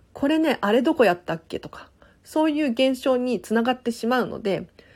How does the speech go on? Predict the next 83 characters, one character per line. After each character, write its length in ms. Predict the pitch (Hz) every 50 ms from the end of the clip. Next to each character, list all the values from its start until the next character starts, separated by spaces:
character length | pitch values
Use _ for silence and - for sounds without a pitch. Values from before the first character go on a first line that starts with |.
| - _ _ _ _ _ _ _ _ _ _ _ _ -
お 100 | - 240
す 140 | 262 320 320
す 160 | - 349 330
め 140 | 320 320 320
は、 260 | 320 294 220 233 - _ _ _ _ _ _ -
お 140 | 247 285 320
家 220 | 311 311 - 311
に 120 | 302 294
帰 120 | 294 - 302
っ 100 | 269 262
て 160 | - - 226
き 100 | 214 -
た 140 | - - 262
ら、 200 | 285 302 - - _ _ _ -
カ 160 | - - 180
バ 100 | 208 202
ン 60 | 196
の 80 | 196 196
中 240 | 196 190 190 220 220
身 100 | 247 254
を 80 | 202
全 220 | 175 - 190 151 147
部 80 | 147
出 100 | - -
す。 160 | - - - _ _ _ _ _ _ _ _ _ -
な 160 | 254 285 320
ん 80 | 302 254
で 80 | 226
す 160 | 226 - - 196
が、 140 | 226 202
皆 240 | 180 180 208 277 320
さ 140 | - - 196
ん 40 | 180
は 80 | 170
多 140 | 165 - 190
分 220 | 175 - - 131 151
ね、 260 | 180 170 151 - - - - - _ _ _
ま 180 | 202 214 262 262
だ 200 | 214 175 - - -
そ 160 | - 202 190
こ 80 | 208
ま 140 | 214 226 202
で 60 | -
行 100 | - 165
っ 20 | -
て 100 | - 190
な 100 | 190 185
い 100 | 175 -
と 60 | 156
思 120 | 151 170
う 40 | 170 151
ん 20 |
で 60 | -
す 100 | - 180
よ。 80 | 175 175 - _ _ _ _ _ _ -
な 160 | 220 240 269
の 300 | 254 190 175 160 180 208
で、 220 | 214 202 180 - - - - _ _ _ _ -
今、 400 | 320 330 262 226 170 - 214 - _ _ _ _ _ _ - -
今 120 | 311 214
日 60 | 175
か 100 | - -
ら、 120 | - - - _ _ _ _ _ _ _ _ _
カ 140 | - - 196
バ 140 | 196 202 202
ン 60 | 190
の 80 | 196 190
中 240 | 185 185 180 196
身 120 | 175 151 -
ち 80 | -
ょ 20 | 175
っ 40 | 175
と 60 | 175
全 200 | - 196 180 160
部 60 | 156
出 120 | 165 165
し 60 | 170 -
て 100 | - 160
み 100 | 156 151
ま 100 | 160 170
せ 160 | - 180 160
ん 60 | -
か？ 280 | - - - 220 269